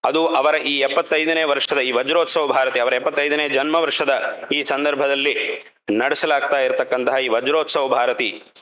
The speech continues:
ಕಾರ್ಯಕ್ರಮದ ಮಹೋತ್ಸವದ ಅಂಗವಾಗಿ ಈ ವರ್ಷದಿಂದ, ಈ, ಇವತ್ತಿನ ದಿವಸದಿಂದ ನಮ್ಮ ಗುರುಗಳ ಒಂದು ಹೆಸರಿನಲ್ಲಿ ಒಂದು ಮೊಬೈಲ್ ಆಸ್ಪತ್ರೆಯನ್ನು, ಅಂದ್ರೆ ಅದು ಎಲ್ಲ ಕಡೆಗೂ ಹೋಗಿ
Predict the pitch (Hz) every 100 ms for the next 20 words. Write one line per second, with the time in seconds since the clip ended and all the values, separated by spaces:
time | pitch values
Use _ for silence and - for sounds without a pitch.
0 | _ 123 131 135 135 123 123 117 107 110
1 | 135 127 - 123 120 95 113 139 139 127
2 | 127 139 143 - - - 139 147 127 -
3 | 131 127 120 120 147 160 131 165 160 147
4 | 131 127 139 123 110 104 - - - _
5 | _ _ _ - _ - - - _ _
6 | - 117 160 165 143 151 143 131 120 120
7 | 127 123 120 147 135 131 151 185 123 123
8 | 113 117 160 156 127 127 - - 113 87
9 | 78 - - - 123 139 170 - - -
10 | 123 123 135 151 151 143 151 127 131 139